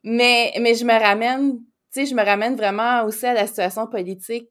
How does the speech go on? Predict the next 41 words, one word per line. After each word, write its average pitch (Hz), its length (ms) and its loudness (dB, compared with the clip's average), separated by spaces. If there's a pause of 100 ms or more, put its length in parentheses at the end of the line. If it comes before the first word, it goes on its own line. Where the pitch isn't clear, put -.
des 196 220 -6
années 180 220 -2
précédentes. 196 600 -8
Tu 220 120 -16
sais, 202 60 -16
je 185 60 -12
me 175 60 -4
souviens 185 380 -12
quand, 165 480 -10 (240)
quand 170 240 -6
le, 165 220 -4 (640)
le, 170 180 -4
le, 156 200 -8
le - 440 -10 (500)
l'espèce 165 320 -12
de 160 100 -8
conflit, 175 880 -10
euh, 156 360 -8 (140)
États-Unis, 165 500 -10
Corée 165 240 -8
du 156 120 -16
Nord 165 180 -8
avait, 156 360 -8 (520)
avait 170 280 -2
levé. 208 180 -4
Je 202 120 -12
me 156 40 -8
souviens, 185 420 -10
tu 196 80 -18
sais, 190 100 -8
à 160 80 -8
ce 170 100 -12
moment-là, 160 220 -6
j'étais 175 260 -10
dans 160 140 -6
mon 156 120 -8
auto, 202 400 -8
puis 156 520 -18
je, - 80 -14
je 151 160 -16
voulais, 160 560 -8